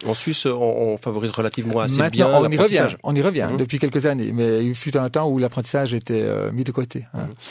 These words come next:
Speaker 2: Ensuite de quoi, on favorisera aussi des entreprises de seconde main. Donc là aussi, favoriser, euh, des objets d'occasion, l'achat d'objets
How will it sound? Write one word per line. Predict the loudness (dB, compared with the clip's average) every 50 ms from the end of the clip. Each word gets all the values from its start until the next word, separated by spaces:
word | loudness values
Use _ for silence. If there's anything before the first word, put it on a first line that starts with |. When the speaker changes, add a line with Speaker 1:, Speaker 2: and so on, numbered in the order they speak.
| -14 -14 -14 -14 -14 -16 -16 -8 -4
Speaker 2:
Ensuite | -2 -2 0 0 0
de | 0
quoi, | 2 4 4 4 2 0 -2 _ _ _ -4
on | -4 -2
favorisera | 0 0 0 0 0 0 0 0
aussi | 0 -2 -2 0
des | 2 2 4 4 2 2 0 -2 -2 -2
entreprises | -2 -2 -2 -2 -2 -2 0 0 0 0
de | 0 -2
seconde | -2 0 0 0 0 0 0 0
main. | -2 -2 -4 -4 -8
Donc | -10 -8 -4 -2
là | 0 0 0
aussi, | 0 -2 -2 -2 -2 -2 -2 -2 -8 -16 -20 -20 -20 -20 -20 -16 -12 -6
favoriser, | -2 -2 0 0 0 -2 -2 0 0 2 2 2
euh, | 2 2 2 0 0 0 -2 -2 -4
des | -4 -4 -2
objets | -2 -2 -2 -2
d'occasion, | -2 -2 -2 -2 -2 -2 0
l'achat | 0 0 -2 -2 -4
d'objets | -4 -2 -2